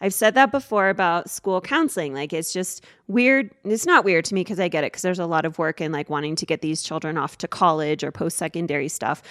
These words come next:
But we put so much into mental health and support in high school, and then you've got a school counselor who splits among three schools,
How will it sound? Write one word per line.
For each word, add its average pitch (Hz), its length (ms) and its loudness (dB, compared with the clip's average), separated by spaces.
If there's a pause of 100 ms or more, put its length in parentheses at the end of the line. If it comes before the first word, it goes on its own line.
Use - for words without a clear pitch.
(200)
But 214 100 0
we 240 120 2
put - 240 0
so 285 520 4
much 247 340 2
into 214 240 -2
mental 202 340 -2
health 190 300 -4
and 190 160 -6
support 175 580 0 (360)
in 185 140 2
high 170 260 0
school, 339 560 4 (340)
and 208 220 4
then 190 280 2
you've 190 160 0
got 185 140 0
a 185 40 -2
school 202 260 -2
counselor 190 480 -2
who 175 640 4 (120)
splits - 500 0
among 165 300 -2
three 170 220 -4
schools, - 600 -10